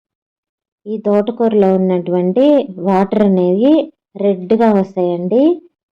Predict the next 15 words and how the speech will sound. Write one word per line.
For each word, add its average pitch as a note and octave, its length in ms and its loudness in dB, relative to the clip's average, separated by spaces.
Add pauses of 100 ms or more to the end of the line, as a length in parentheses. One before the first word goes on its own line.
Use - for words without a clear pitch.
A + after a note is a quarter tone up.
(1400)
చూడండి G3+ 400 -4
రెడ్ F3 260 -6
కలర్ F#3+ 360 -4
కదా, F3 300 -4
అందుకనే G#3 420 0
రెడ్ F#3+ 280 0
కలర్‌లో F#3 480 0
వాటర్ E3+ 340 -2
వస్తాయి. E3+ 420 -4
ఈ F#3+ 120 2
వాటర్ G3+ 400 0
అంతా A3 380 0
అయిపోయిన F#3 480 -2
దాకా F#3 340 -6
బాగా G3 400 0